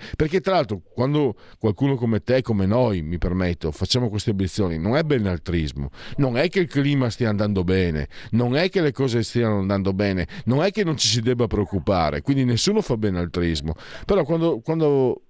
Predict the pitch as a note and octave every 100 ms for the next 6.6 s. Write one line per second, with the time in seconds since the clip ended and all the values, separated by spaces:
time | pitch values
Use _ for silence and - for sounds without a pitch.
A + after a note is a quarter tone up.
0 | _ - - A#2 B2+ C3 A2+ D3 C3+ G#2
1 | F2+ E2 A#1+ E2+ G#2+ G#2 A2+ - B2 G2
2 | - E2 D2 - - - - G#2 B2+ -
3 | A#2+ A2 C#3+ B2 G#2 F2 F#2 F2 E2+ D#2+
4 | D#2+ D2+ D2 - F#2+ D#2+ D#2 D#2+ G#2+ A#2+
5 | A2+ C#3 A2+ F#2+ G2+ G2+ F#2+ F2+ G2+ B2+
6 | D3 C#3+ B2 A2+ C#3+ D#3+